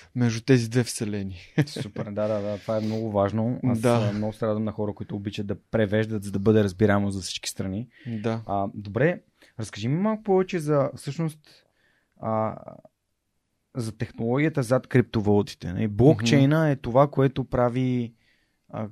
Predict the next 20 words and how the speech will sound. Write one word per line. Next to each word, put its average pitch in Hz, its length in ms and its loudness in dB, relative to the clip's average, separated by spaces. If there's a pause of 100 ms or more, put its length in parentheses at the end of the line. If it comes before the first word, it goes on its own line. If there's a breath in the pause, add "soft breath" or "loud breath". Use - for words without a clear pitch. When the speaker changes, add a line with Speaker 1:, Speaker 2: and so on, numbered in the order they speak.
(200)
Speaker 2:
криптовалутите 120 880 -2
изобщо 113 460 -2
възможни. 123 800 0 (360 soft breath)
А, 107 240 -2
блокчейн 123 480 0
Speaker 1:
Мгм. 127 60 0
Speaker 2:
технологията, 120 560 0
те 120 160 -2
са 117 220 0
различни 107 440 -2
мрежи, 120 800 -2
а, 104 80 -10
Speaker 1:
Да, 113 160 -8
Speaker 2:
просто 135 260 6
Speaker 1:
много 139 180 6
Speaker 2:
раз-, 135 60 6
Speaker 1:
различни 127 320 0
Speaker 2:
да. 123 100 2
Speaker 1:
блокчейни 120 460 0
има. 127 240 0